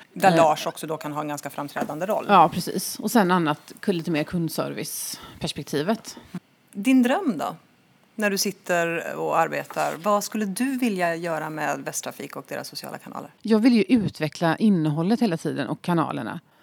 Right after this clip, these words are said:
Speaker 2: Att kombinera det rörliga med, med information på ett lättillgängligt sätt. Så att det blir roligt att titta på de här filmerna. För att v-, kollektivtrafik är ju superviktigt och är ju en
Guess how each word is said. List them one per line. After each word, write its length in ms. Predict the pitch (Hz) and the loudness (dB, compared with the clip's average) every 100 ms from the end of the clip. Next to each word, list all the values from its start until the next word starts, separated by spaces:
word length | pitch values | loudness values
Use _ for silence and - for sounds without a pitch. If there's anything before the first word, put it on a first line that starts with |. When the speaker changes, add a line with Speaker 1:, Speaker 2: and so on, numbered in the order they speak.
| _ _ _ _ _ _ | _ _ _ _ _ _
Speaker 2:
Att 140 | 180 | -4
kombinera 640 | - 196 180 196 180 160 165 | 4 4 6 6 6 6 4
det 100 | 170 | 4
rörliga 680 | 175 190 156 143 147 147 147 | 6 6 6 2 0 2 2
med, 520 | 156 160 151 147 147 - - _ _ _ _ | 2 2 2 2 -2 -6 -14 _ _ _ _
med 140 | 175 170 | -2 0
information 920 | 156 - 165 - 233 262 269 262 240 | 0 0 -2 4 6 8 8 8 6
på 180 | - 160 | 4 4
ett 240 | 156 - - | 4 -2 -6
lättillgängligt 960 | 185 208 - - 156 156 147 165 262 - | 0 0 0 -4 -2 0 2 6 4 4
sätt. 500 | - - _ - - _ _ _ _ _ | -2 -4 _ -18 -18 _ _ _ _ _
Så 140 | - | 0
att 80 | 175 | 2
det 100 | 185 | 4
blir 220 | 170 160 | 4 6
roligt 840 | 156 220 156 156 247 - _ - - 226 - | 8 8 6 4 2 2 _ -14 -14 -14 -10
att 380 | - 160 - - - | 0 0 0 -18 -8
titta 360 | 202 - 226 | -8 0 2
på 80 | - | 6
de 100 | 294 | 8
här 120 | 196 | 6
filmerna. 380 | 147 165 139 143 | 4 2 2 0
För 100 | 170 | 2
att 120 | 185 | 2
v-, 200 | 185 190 - | 4 0 0
kollektivtrafik 920 | - 208 220 190 190 208 226 226 - - | 2 4 6 6 4 8 6 6 -2 -8
är 240 | - 208 | 4 6
ju 180 | 185 214 | 8 6
superviktigt 720 | - 247 180 170 - 202 - | 6 4 4 2 2 2 4
och 200 | 170 180 | 4 4
är 40 | |
ju 260 | 165 165 165 | 6 4 4
en 340 | 180 160 160 | 4 2 2